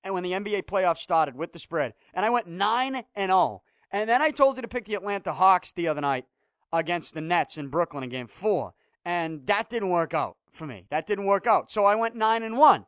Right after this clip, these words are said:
And I know, you know, a lot of people would try to get right back on the horse, right, when they fall off. But to me, that wasn't the wise decision.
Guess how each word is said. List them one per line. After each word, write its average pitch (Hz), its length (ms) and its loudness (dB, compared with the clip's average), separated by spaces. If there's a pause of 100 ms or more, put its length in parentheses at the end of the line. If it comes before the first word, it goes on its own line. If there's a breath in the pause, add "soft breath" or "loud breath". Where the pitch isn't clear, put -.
(380)
And 285 120 2
I 330 100 4
know, 285 480 8
you 262 120 -4
know, 240 200 4
a 247 80 4
lot 269 260 6
of 330 120 -2
people 262 360 -2
would 208 140 4
try 226 280 2
to 196 100 0 (260)
get 226 220 2
right 208 340 2
back 202 320 2
on 185 140 2
the 160 80 0
horse, 131 560 -8
right, 165 240 2
when 170 100 -6
they 160 120 -2
fall 170 360 4
off. 165 380 4 (600)
But 269 180 -2
to 285 100 -2
me, 392 300 2
that 285 180 8
wasn't 294 300 6
the 269 60 4
wise 247 300 6
decision. 196 540 -8